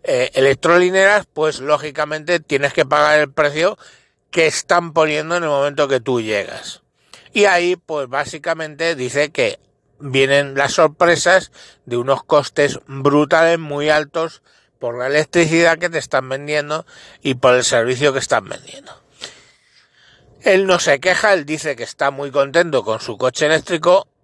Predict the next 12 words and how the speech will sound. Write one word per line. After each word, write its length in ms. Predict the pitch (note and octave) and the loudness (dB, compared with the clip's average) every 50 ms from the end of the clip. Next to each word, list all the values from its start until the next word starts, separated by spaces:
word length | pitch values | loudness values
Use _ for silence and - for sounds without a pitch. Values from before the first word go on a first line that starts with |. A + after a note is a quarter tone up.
| _ _ _ | _ _ _
pero 340 | - D3 C3+ C3+ D3 F#3+ A#3+ _ | 0 2 2 4 2 2 0 _
que 140 | _ - B2 | _ -8 -6
bueno, 340 | A2 G2+ G#2 A2 C#3 E3+ G3 | -6 -6 -6 -6 -6 -6 -6
pues, 340 | F#3+ - A#2 G#2+ - - - _ - | -4 -4 -4 -4 -4 -8 -12 _ -10
eh, 300 | B2 A#2 G#2+ G2+ G2+ - - | -8 -6 -6 -6 -6 -6 -2
es 380 | - D3+ E3 D#3 - - - - - | 0 2 2 2 0 -4 -8 -10 -16
de 220 | C3+ A#2+ B2 B2+ | -8 -2 0 0
estos 420 | C3 B2+ - - D3+ C#3 C3 - - _ | 0 0 -2 -2 -2 -2 -2 -4 -8 _
usuarios 920 | - E3 D3 - - - D3 D3+ D#3 E3 D3+ D#3 D#3+ F3 F3+ - - _ _ _ _ _ _ _ _ | -2 -2 -2 -2 0 2 4 4 4 4 2 0 -4 -4 -6 -6 -10 _ _ _ _ _ _ _ _
que 160 | - D3+ C#3 | -6 -4 -2
básicamente... 1040 | C3 C#3 D3 C#3+ - - D#3 C#3 D#3 D3 D3 D3 D3 D3 C#3+ C#3 C#3 D3+ D3+ E3+ - _ _ _ _ _ _ _ _ _ _ _ _ _ - | 0 0 0 -2 -2 -6 -6 -2 -2 -2 0 0 -2 -4 -4 -6 -6 -4 -4 -4 -6 _ _ _ _ _ _ _ _ _ _ _ _ _ -2
Eh, 920 | C#3 C#3 C3+ B2+ A#2+ A2+ A2 A2 G#2+ G2+ G2 G2 F#2 F2+ F2 F2+ F#2+ - | 0 2 2 4 2 2 2 0 -2 -2 -4 -4 -6 -8 -10 -12 -14 -16